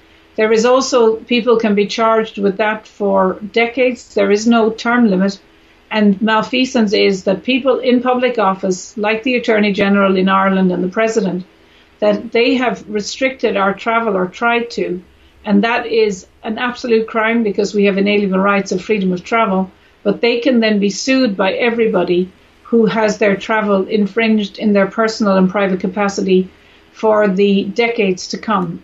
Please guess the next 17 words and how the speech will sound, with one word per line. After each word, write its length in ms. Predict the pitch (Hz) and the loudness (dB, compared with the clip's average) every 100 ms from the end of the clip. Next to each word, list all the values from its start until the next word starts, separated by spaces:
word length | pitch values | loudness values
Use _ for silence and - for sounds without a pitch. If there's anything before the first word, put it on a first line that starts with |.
| - | -6
And 160 | 208 208 | 0 2
also 280 | 240 233 214 | 0 0 2
they 160 | 208 | 2
can 160 | 214 202 | 0 0
be 100 | 202 | -2
sued 380 | - 226 214 185 | 0 2 2 0
for 140 | 190 | -2
the 120 | 196 | -2
harm, 440 | 185 220 220 208 196 | 0 0 2 2 2
loss 300 | 202 196 190 | 2 0 -2
or 120 | 196 | 0
injury 460 | 214 202 190 185 | 0 0 0 0
directly. 640 | 180 202 226 220 220 202 202 _ _ _ 220 | 2 0 0 0 0 0 -2 _ _ _ 0
There 160 | 214 | 2
is 160 | 220 226 | 2 4
no 240 | 208 202 | 4 4
indemnity. 720 | 196 190 226 220 196 185 180 | 2 2 2 0 -2 -2 -4